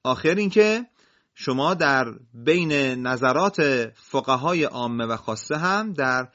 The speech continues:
کتب فقهیه در باب قرائت نماز چنین مطلبی رو،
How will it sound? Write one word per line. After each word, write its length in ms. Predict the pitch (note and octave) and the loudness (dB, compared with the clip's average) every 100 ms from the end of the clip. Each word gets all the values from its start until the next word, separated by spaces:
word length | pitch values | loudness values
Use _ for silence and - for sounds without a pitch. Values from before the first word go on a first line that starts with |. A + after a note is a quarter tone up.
| _ _ _ | _ _ _
کتب 360 | C3+ C3 D#3+ C3+ | -4 0 0 0
فقهیه 960 | - A2+ - A#2 A#2 B2 D3+ G3+ A3+ - | 0 -2 -2 -2 0 2 0 -2 -6 -8
در 160 | A#2 | -6
باب 360 | A2+ C#3 F3 C3 | -4 -2 0 0
قرائت 480 | - A#2 G#2+ A2 B2 | -2 -2 -4 -6 -6
نماز 480 | A#2 A2+ C#3 G#3+ - | -4 -4 -2 -4 -4
چنین 220 | D3 C3+ | -4 -4
مطلبی 420 | A#2 - C3+ F3+ | -4 -2 -2 0
رو، 400 | F3+ F#3 G3 A3+ | 0 0 -2 -6